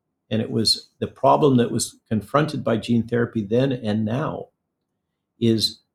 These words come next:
the immune response of the patient, of the child or whomever that has the genetic disease against the good gene,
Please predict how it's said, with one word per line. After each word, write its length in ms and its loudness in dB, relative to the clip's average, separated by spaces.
the 100 2
immune 540 4
response 680 0
of 220 -4
the 100 -2
patient, 680 -6
of 160 -20
the 120 -6
child 560 0
or 120 -2
whomever 560 0
that 160 -6
has 320 -6
the 80 -6
genetic 480 -6
disease 600 -2
against 560 2
the 80 -2
good 340 4
gene, 480 -8